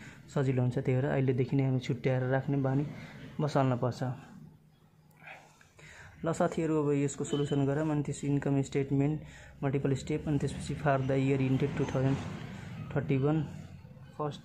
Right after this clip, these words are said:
चैत्र, अ, टु थाउजन्ड सेभेन्टी सिक्स राख्ने, अनि जुन इयर दिएको छ, त्यही इयर चाहिँ हामीले राख्नुपर्छ। अब यसमा पार्टिकुलर अनि एमाउन्ट, एमाउन्ट गरेर यसको फर्मेट हुन्छ, यो त सबैलाई थाहा हुन्-, थाहा हुन्छ, कमन कुरा हो। अब,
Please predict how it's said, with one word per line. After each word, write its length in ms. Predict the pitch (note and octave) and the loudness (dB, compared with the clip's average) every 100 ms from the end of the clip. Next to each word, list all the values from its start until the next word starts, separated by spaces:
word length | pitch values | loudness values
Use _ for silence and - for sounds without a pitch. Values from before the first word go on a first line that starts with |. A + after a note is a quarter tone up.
| - - - - - - | -20 -20 -20 -20 -14 -4
चैत्र, 360 | C#3+ C#3+ - C#3 | 0 0 0 2
अ, 880 | C3+ C3+ C3+ C3+ C3 A#2+ - - - | 2 4 4 4 2 -2 -12 -18 -8
टु 80 | C#3 | -4
थाउजन्ड 260 | C3+ C3 | 0 0
सेभेन्टी 340 | C3 C3+ B2+ C#3+ | 0 -2 -2 -4
सिक्स 260 | - C3+ - B2 B2+ B2+ - - - - - | -10 -14 -10 -4 -2 -2 -8 -18 -20 -14 -6
राख्ने, 340 | C3 B2+ D3 | -4 0 0
अनि 140 | D#3 C#3 C#3+ - - | 2 0 -4 -18 -10
जुन 260 | C3+ C3+ D3 | -2 2 4
इयर 180 | C#3 C3+ | 4 4
दिएको 240 | C3 C3 | 2 0
छ, 80 | D3+ | -2
त्यही 380 | D3 C3+ B2+ B2+ | -2 0 0 0
इयर 120 | B2 | -2
चाहिँ 220 | C#3 B2+ | -2 -2
हामीले 260 | B2+ B2+ C3+ | 0 0 0
राख्नुपर्छ। 580 | B2+ A#2+ B2+ B2+ A#2+ - A#2+ - - - - - | 0 -2 -4 -4 -6 -10 -16 -20 -20 -20 -18 -8
अब 200 | C#3+ C#3+ - - - - | -4 -4 -6 -14 -12 -6
यसमा 300 | C#3 C3+ C#3+ | -4 -2 -2
पार्टिकुलर 520 | D3 C#3+ C#3+ D#3+ F#3 | 0 0 0 0 2
अनि 340 | D#3 C#3+ C#3+ | 2 4 4
एमाउन्ट, 320 | C3 C3+ C3+ C3 | 4 4 2 2
एमाउन्ट 240 | C3+ C3 | 2 2
गरेर 140 | C3 | 0
यसको 180 | C3 - | -2 -4
फर्मेट 400 | C#3 C3+ C3 C3 | -4 -2 0 0
हुन्छ, 140 | C#3 D3 | -2 -2
यो 80 | |
त 60 | C#3+ | -2
सबैलाई 440 | C3+ C3 B2+ B2 | 0 0 0 0
थाहा 200 | B2 C3+ | -2 -4
हुन्-, 200 | B2+ C#3 - - - _ - | -4 -4 -6 -20 -20 _ -6
थाहा 120 | C3 | -2
हुन्छ, 220 | B2 B2 | 0 -2
कमन 360 | C3 B2+ B2 B2 | -2 0 2 0
कुरा 200 | B2+ B2 | 0 0
हो। 120 | B2 | 2
अब, 300 | C3+ C#3+ D3 | 0 0 -2